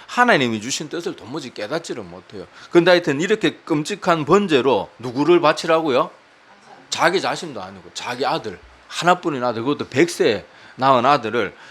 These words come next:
바치라고 그렇게 하나님께서 명하시는데,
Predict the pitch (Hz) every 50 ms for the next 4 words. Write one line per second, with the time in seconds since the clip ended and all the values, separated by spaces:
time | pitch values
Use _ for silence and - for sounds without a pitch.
0 | - _ - - 165 165 - - 135 113 104 95 98 98 107 120 123 120 - 104
1 | 104 104 95 80 - _ _ _ _ _ _ _ _ _ _ _ _ _ _ _
2 | _ - - - - 98 _ _ - 127 110 - 143 135 117 104 92 - 101 90
3 | 101 98 101 113 120 127 127 117 107 98 95 92 92 98 110 104 90 80